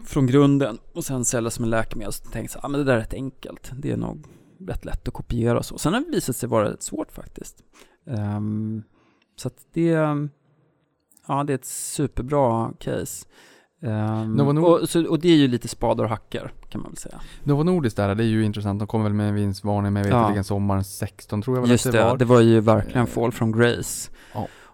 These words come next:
Speaker 1: Och man sänkte tillväxtprognosen med ett par procentenheter och aktien gick väl ner trettio, trettiofem procent på några månader.
Speaker 2: Och amerikanska presidentvalet och
Speaker 1: Just det.
Speaker 2: ganska mycket press också.
Speaker 1: Precis.
Speaker 2: Hur, hur mår,
Speaker 1: Det
Speaker 2: hur mår
Speaker 1: där är,
Speaker 2: marknaden?
Speaker 1: hur mår marknaden? En superbra fråga.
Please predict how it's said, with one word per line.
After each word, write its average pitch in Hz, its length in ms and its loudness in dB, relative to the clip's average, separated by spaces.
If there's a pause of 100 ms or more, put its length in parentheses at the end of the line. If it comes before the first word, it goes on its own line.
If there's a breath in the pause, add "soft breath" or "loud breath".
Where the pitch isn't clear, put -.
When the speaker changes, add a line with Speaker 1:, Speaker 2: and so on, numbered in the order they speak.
Speaker 1:
Och 135 80 0
man 117 180 4
sänkte 110 680 4
tillväxtprognosen 110 760 0
med 107 80 0
ett - 40 -18
par 110 80 -6
procentenheter 117 1000 -4
och 82 100 -6
aktien 110 300 -2
gick 110 160 -6
väl 117 80 0
ner 101 80 -2
trettio, - 520 -6
trettiofem 107 540 -4
procent 123 540 -4
på 135 200 -4
några 110 200 -2
månader. 113 600 -4
Speaker 2:
Och 120 80 -2
amerikanska 110 400 -2
presidentvalet 104 840 -2
och 107 120 0
Speaker 1:
Just 110 220 2
det. 113 60 -2
Speaker 2:
ganska 104 240 0
mycket 107 280 -2
press - 440 -4
också. 110 200 2
Speaker 1:
Precis. 165 220 6
Speaker 2:
Hur, 170 180 6
hur 139 100 6
mår, 156 260 6
Speaker 1:
Det 151 60 4
Speaker 2:
hur 160 80 8
mår 156 60 6
Speaker 1:
där - 160 8
är, - 60 8
Speaker 2:
marknaden? 196 440 6
Speaker 1:
hur - 100 6
mår 214 80 4
marknaden? 160 640 -2
En 175 200 -4
superbra 185 460 -4
fråga. 127 320 0